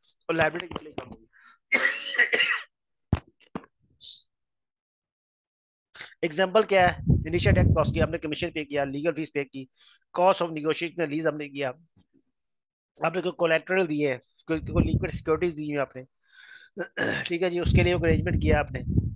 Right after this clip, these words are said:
payment made with the existing tenant, आपने कोई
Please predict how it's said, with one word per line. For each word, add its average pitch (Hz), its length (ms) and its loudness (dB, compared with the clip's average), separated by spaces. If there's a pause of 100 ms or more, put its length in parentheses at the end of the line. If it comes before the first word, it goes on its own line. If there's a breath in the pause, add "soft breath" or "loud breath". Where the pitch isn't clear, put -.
(140)
payment 175 340 -2
made 170 140 4 (520 loud breath)
with 165 100 -2
the 170 120 4
existing 160 280 -6
tenant, 156 200 0
आपने 147 260 0
कोई 151 180 -6